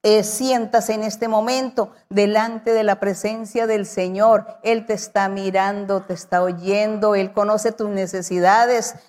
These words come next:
tus peticiones, tu vida. Aprovecha, aprovecha de clamarle, de adorarle, de alabarle y glorificar y seguirle, seguir su camino.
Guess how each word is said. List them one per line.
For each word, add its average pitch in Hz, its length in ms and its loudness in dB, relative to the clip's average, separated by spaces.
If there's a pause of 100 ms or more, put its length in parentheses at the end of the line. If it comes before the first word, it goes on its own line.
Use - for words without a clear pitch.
tus - 200 -4
peticiones, 220 880 -2
tu 208 140 0
vida. 233 800 0
Aprovecha, 175 840 -4 (240)
aprovecha 190 640 0
de 175 120 -4
clamarle, 185 600 0 (200)
de 190 140 2
adorarle, 208 680 4 (160)
de 202 120 4
alabarle 240 640 6
y 220 80 -2
glorificar 202 640 0
y 226 80 -6
seguirle, 185 800 -2
seguir 196 400 0
su 208 180 -6
camino. 175 440 0